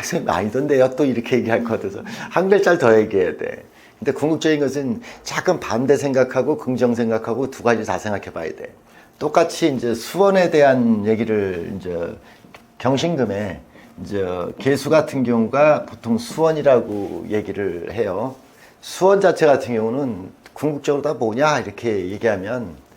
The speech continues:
지혜를 내는 걸 말하는 거예요. 지혜, 말 내는 거. 사람이라는 게 마음 편하게 하는 도세하고 수원이라는 것은 이 상황에 맞는 말이 뭐지라고 하는 거하고는 달라요. 옳은 말이 뭐지?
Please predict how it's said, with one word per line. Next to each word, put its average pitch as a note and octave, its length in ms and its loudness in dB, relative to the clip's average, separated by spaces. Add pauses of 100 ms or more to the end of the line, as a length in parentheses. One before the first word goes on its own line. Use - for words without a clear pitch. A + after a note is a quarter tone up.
(140)
지혜를 E3+ 500 4
내는 A#2 260 4
걸 G#2+ 120 2
말하는 F#2 360 -2
거예요. E2+ 200 -8
지혜, F#2+ 520 -6
말 A2 240 4
내는 A2+ 280 2
거. F2+ 200 -8 (540)
사람이라는 F3 540 4
게 D3 100 2
마음 B2+ 340 6
편하게 D3 360 2
하는 D3 320 2
도세하고 G#2+ 680 0 (640)
수원이라는 F3 600 2
것은 A2+ 440 -4 (140)
이 A#2+ 100 -6
상황에 C#3+ 680 2 (320)
맞는 D3 760 0
말이 C3 580 0
뭐지라고 A#2+ 840 2
하는 G#2+ 160 -2
거하고는 G2+ 220 -4
달라요. D#2 480 -10 (340)
옳은 C3 320 4
말이 A#2+ 260 4
뭐지? G#2+ 400 -8